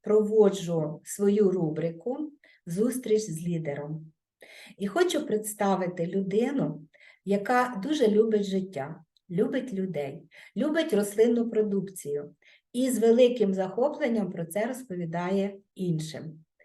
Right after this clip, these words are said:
І так, до слова запрошується консультант-директор клубної системи "Нове життя" Божко Ірина. Будь ласка, включайтеся, Ірино.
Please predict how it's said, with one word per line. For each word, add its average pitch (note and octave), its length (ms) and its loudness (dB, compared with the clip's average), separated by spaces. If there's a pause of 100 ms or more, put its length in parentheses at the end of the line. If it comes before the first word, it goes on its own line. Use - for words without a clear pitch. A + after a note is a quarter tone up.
(440)
І A3 100 -2
так, F#3+ 300 2
до G#3 120 4
слова G#3+ 380 4
запрошується F3+ 920 -2 (100)
консультант-директор F#3+ 1300 0
клубної F3 440 -2
системи E3 580 -4
"Нове D#3 280 -4
життя" G3 540 -6 (400)
Божко G3 640 0 (140)
Ірина. D3+ 680 -4
Будь A3+ 200 0
ласка, E3 400 -2
включайтеся, E3 840 -4
Ірино. D#3 480 -4